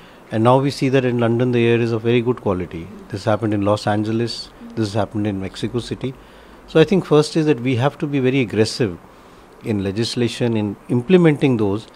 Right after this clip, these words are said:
to make sure that pollutants are not released and the emitting source has to be identified. Secondly, we need to work on seeing how can we make our environment more green.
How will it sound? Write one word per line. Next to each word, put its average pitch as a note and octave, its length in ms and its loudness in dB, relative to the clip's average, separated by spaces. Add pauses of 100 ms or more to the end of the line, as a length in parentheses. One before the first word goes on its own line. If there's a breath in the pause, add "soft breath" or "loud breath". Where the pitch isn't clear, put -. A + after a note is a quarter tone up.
(320 loud breath)
to B2 80 -2
make B2 220 0
sure C3 340 2
that A2+ 280 2 (300)
pollutants A2+ 500 0
are G#2+ 80 0
not G2+ 260 -4
released G2+ 440 -4
and A2 200 -4
the A#2 140 -4
emitting B2 380 2
source A2 400 0
has G2+ 280 -4
to G#2 120 -8
be C#3+ 180 -6
identified. F2 640 -8 (640 loud breath)
Secondly, F#3+ 500 2
we E3 140 4
need D3+ 180 2
to D#3 80 2
work C3 300 2
on C3 140 0
seeing C3 260 -2
how A#2 180 4
can B2+ 220 -2
we B2+ 140 0
make A2+ 460 -2
our G#2 120 -2
environment G2+ 720 -4
more G2+ 240 0
green. F2+ 440 -2